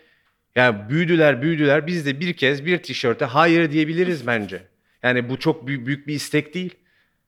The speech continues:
Speaker 1: Hele ki hepimizi ilgilendiren bir konu ise bence bunu yapabiliriz. Şimdi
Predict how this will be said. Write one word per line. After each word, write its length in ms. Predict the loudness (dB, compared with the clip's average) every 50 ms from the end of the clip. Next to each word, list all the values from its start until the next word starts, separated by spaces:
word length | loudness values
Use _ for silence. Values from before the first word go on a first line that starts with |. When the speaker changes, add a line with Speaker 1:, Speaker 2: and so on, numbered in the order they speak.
| _ _ _ _ 0
Speaker 1:
Hele 240 | 2 4 4 2 2
ki 280 | 0 -2 -2 -2 -2
hepimizi 440 | -2 -4 -2 -2 -2 -2 -2 -2 -4
ilgilendiren 540 | -4 -2 0 0 0 2 2 2 0 0 0
bir 80 | -2 -4
konu 220 | -4 -4 -4 -4
ise 240 | -4 -6 -4 -2 0
bence 280 | 0 0 0 0 -2
bunu 140 | -2 0 2
yapabiliriz. 480 | 2 2 2 0 -2 -2 -4 -4 -6 -6
Şimdi 380 | -6 -6 -4 -4 -4 -4 -6